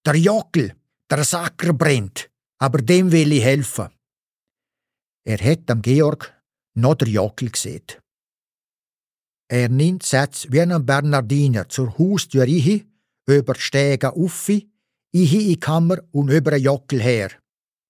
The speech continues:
„Gib das Steckli her.“ Und er rupft am's aus der Hand und haut am's ein paar Mal über den Buckel an.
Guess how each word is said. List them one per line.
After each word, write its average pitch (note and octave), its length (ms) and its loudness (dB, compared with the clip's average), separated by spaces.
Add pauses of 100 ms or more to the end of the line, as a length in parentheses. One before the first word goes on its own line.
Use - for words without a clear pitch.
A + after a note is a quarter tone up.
(540)
„Gib G#3+ 220 2
das E3 140 0
Steckli F#3+ 440 0
her.“ G#2+ 260 -2 (800)
Und D3+ 300 2
er B2 180 2
rupft E3+ 360 0
am's C3+ 180 -2
aus C#3 180 -2
der G2+ 160 -6
Hand D#3 360 -2 (460)
und C3 260 0
haut F#3+ 300 2
am's D3 160 0
ein C3 120 -2
paar C#3 220 -2
Mal D3+ 160 2
über B2 140 0
den A#2+ 140 -2
Buckel C#3 360 0
an. G#2 340 -4